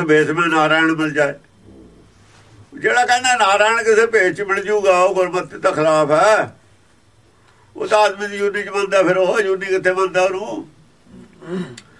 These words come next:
"ਤੁਲਸੀ ਇਸ ਸੰਸਾਰ ਮੈਂ ਸਭ ਸੋ ਮਿਲੀਏ ਧਾਏ, ਨਾ ਜਾਣੇ ਕਿਸ ਭੇਸ ਮੈਂ ਨਾਰਾਇਣ ਮਿਲ ਜਾਏ।" ਉਹ ਤਾਂ ਭੇਸ ਚ ਬੰਨਦਾ, ਗੁਰਮਤਿ ਉਹਦੇ ਖਿਲਾਫ ਹੈ। ਇਹਨਾਂ ਵਾਲੀ ਜਿਹੜੀ ਰਮਾਇਣ ਲਈ ਫਿਰਦੇ ਨੇ,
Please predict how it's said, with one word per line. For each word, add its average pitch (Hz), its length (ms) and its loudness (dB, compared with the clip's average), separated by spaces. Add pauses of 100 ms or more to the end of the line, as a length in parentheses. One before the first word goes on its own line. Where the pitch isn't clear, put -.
(240)
"ਤੁਲਸੀ 196 280 -2
ਇਸ 226 200 2
ਸੰਸਾਰ 196 460 0
ਮੈਂ 226 160 0
ਸਭ 202 200 0
ਸੋ 214 140 2
ਮਿਲੀਏ 214 320 0
ਧਾਏ, 190 500 2 (360)
ਨਾ 180 200 2
ਜਾਣੇ 240 320 2
ਕਿਸ 226 180 2
ਭੇਸ 180 220 2
ਮੈਂ 180 180 0
ਨਾਰਾਇਣ 180 400 2
ਮਿਲ 165 260 -4
ਜਾਏ।" 139 300 -4 (100)
ਉਹ 110 100 -12
ਤਾਂ - 120 -2
ਭੇਸ 180 220 0
ਚ - 100 -6
ਬੰਨਦਾ, 165 460 -2 (640)
ਗੁਰਮਤਿ 185 440 -4
ਉਹਦੇ 214 160 -4
ਖਿਲਾਫ 180 360 0
ਹੈ। 185 300 0 (840)
ਇਹਨਾਂ 190 160 0
ਵਾਲੀ 190 160 4
ਜਿਹੜੀ 180 500 -2
ਰਮਾਇਣ 160 300 2
ਲਈ 165 160 2
ਫਿਰਦੇ 147 320 2
ਨੇ, 135 200 -2